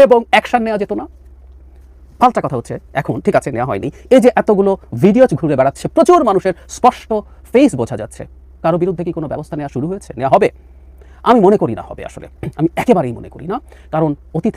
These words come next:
তাই বলছে, অতীত তাই বলছে। মানে কত দিন গেলে এই সরকার আসলে শক্তিশালী হয়ে উঠবে? আট মাস পার হয়ে গেছে, এই সরকার দায়িত্ব নিয়েছে, আট মাস হয়ে গেছে। তারপরও যদি সরকার শক্তিশালী না হয়, আরও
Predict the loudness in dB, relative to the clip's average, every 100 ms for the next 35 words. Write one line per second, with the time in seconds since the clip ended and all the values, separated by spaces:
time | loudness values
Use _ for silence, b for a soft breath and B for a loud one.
0 | -6 -6 -8 -16 -18 -20 -2 0 2 0
1 | -8 -10 -16 -8 -2 2 4 4 2 2
2 | 4 2 2 0 0 -2 0 -2 -4 -8
3 | -10 b -4 -2 -2 -4 -4 -6 -12 -16
4 | -20 -20 -10 0 0 2 -2 0 0 -6
5 | -12 -12 -20 -20 -20 -20 -20 -20 -20 -20
6 | -12 -6 -4 -2 -4 -6 -8 -6 -6 -8
7 | -10 -10 -10 -10 -12 -20 -20 -20 -20 b
8 | b b 2 2 0 0 -4 -6 -8 -8
9 | -6 -4 -4 -2 -4